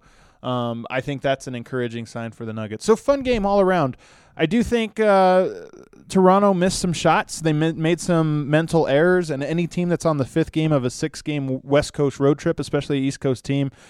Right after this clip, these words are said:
there's gonna be a dip. But you know what? The Nuggets didn't just win this game. They blew them out, and they handled their business. So, uh, I, I just, I don't think that's the type of thing the Nuggets were doing a whole lot last year, blowing teams out to this magnitude. And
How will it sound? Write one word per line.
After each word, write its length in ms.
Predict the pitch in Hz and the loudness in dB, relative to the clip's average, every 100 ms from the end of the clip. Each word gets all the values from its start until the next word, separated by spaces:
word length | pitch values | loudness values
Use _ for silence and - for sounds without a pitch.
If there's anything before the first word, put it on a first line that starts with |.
| - - | -20 -4
there's 180 | - 139 | 2 2
gonna 200 | 135 139 | 4 0
be 160 | 127 127 | 2 0
a 40 | |
dip. 380 | 117 139 156 - - _ _ | 2 2 2 0 -20 _ _
But 140 | 165 170 | 2 2
you 80 | |
know 120 | 170 180 | 4 4
what? 300 | 185 190 - | 4 2 -2
The 120 | 156 | -2
Nuggets 320 | 170 185 180 | 0 0 -2
didn't 200 | 190 180 | -2 -2
just 160 | 160 143 | 0 0
win 180 | 160 165 | 0 -2
this 140 | 131 | -4
game. 260 | 147 156 139 | -2 -2 0
They 120 | 139 | -2
blew 320 | 127 139 151 | 0 4 4
them 180 | 143 131 | 4 2
out, 300 | 139 127 - | 2 0 -2
and 160 | 123 131 | -4 -2
they 120 | 135 | -2
handled 420 | 117 139 139 127 | -4 -4 -2 0
their 120 | 131 | -2
business. 460 | 117 131 127 117 107 | 0 -2 -2 -6 -6
So, 380 | - 120 113 - _ _ - | -2 0 0 -4 _ _ -6
uh, 200 | - - | -4 -6
I, 120 | - - | -8 -8
I 140 | 135 | -6
just, 320 | 147 156 - - | -2 -2 -4 -4
I 80 | 135 | 0
don't 180 | 147 156 | 0 -2
think 160 | 156 | -4
that's 180 | 147 - | -4 -4
the 80 | 143 | -6
type 220 | - 143 | -4 -4
of 80 | 135 | -4
thing 160 | 147 139 | -6 -4
the 60 | |
Nuggets 260 | 135 135 - | -4 -4 -4
were 100 | 123 | -4
doing 280 | 127 135 127 | -4 -2 -2
a 80 | |
whole 200 | 117 135 | 0 0
lot 240 | 127 131 - | 2 0 0
last 300 | 120 110 - | -4 -6 -6
year, 100 | 113 | -6
blowing 520 | 110 123 135 135 127 | -2 4 4 4 -2
teams 320 | - 131 117 | -6 -6 -2
out 200 | 123 120 | -2 -2
to 60 | - | -4
this 220 | 117 117 | -8 -6
magnitude. 640 | 120 120 120 113 120 113 110 | -6 -6 -6 -8 -6 -4 -6
And 200 | 110 | -10